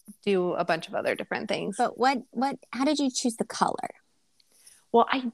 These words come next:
Speaker 1: chose the wrong color. Honestly, I bought the cashew, and really I should have bought oatmeal
Speaker 2: Okay.
Speaker 1: shade. I should have gone a darker shade 'cause I bought them to match my skin tone, but I didn't buy them to match my skin tone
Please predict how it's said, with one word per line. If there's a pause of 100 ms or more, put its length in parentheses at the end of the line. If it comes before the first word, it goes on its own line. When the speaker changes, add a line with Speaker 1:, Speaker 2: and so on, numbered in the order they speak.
Speaker 1:
chose
the
wrong
color.
Honestly,
I
bought
the
cashew,
and
really
I
should
have (160)
bought (180)
oatmeal (200)
Speaker 2:
Okay.
Speaker 1:
shade.
I
should
have
gone
a
darker
shade (340)
'cause
I
bought (200)
them (120)
to
match
my
skin
tone,
but
I
didn't
buy
them
to
match
my
skin
tone